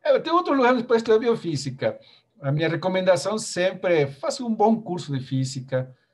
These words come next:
sejam bons físicos, tá? E depois apliquem a, a física quando vocês queiram, né? Quando eu fiz minha, minha graduação e minha pós-graduação, eu nunca pensei em ser biofísico.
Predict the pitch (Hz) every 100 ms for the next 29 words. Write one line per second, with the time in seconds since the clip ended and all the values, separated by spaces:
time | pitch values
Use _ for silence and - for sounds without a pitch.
0 | _ _ - 139 143 131 127 202 - -
1 | 151 143 139 - 143 - - _ _ _
2 | _ - 123 135 147 147 151 156 147 151
3 | 156 147 139 131 143 127 135 135 135 139
4 | 135 147 - 110 95 - _ _ _ _
5 | _ _ _ _ 110 123 _ _ - 120
6 | 127 135 160 151 151 147 143 135 127 120
7 | 113 123 131 131 - 139 147 131 117 113
8 | 104 104 113 123 127 123 131 160 156 139
9 | 143 147 139 135 131 131 135 139 143 113
10 | - _